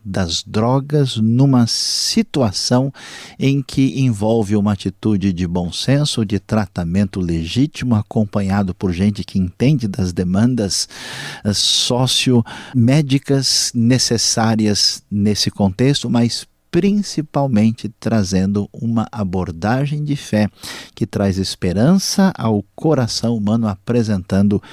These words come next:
o Evangelho de Cristo Jesus. O bonito e o extraordinário disso, quando nós vemos tantas mazelas da nossa sociedade e as decorrências dos diversos desencontros e descompassos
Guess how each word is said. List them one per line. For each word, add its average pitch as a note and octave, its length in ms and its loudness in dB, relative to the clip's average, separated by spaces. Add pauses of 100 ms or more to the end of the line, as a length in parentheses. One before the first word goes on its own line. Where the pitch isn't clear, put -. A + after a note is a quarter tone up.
(360)
o G2+ 140 2
Evangelho F#2+ 680 2
de F#2+ 340 -4 (120)
Cristo F#2+ 540 -2
Jesus. - 1120 -6
O C3+ 80 2
bonito F3 680 0 (120)
e A#2 180 -6
o F2 180 -2
extraordinário F#2 1000 0
disso, G2+ 500 -2 (720)
quando A#2 300 2
nós G#2 260 2
vemos G2 480 2
tantas C#3+ 500 -2
mazelas G#2 1400 0
da F#2 140 -2
nossa F#2+ 320 -2
sociedade F#2+ 1000 -2
e E2 80 -6
as F2 220 -2
decorrências A2 1040 0
dos F2+ 260 0
diversos F#2+ 540 -2
desencontros G#2 880 -2
e F#2 80 -4
descompassos G#2 920 -2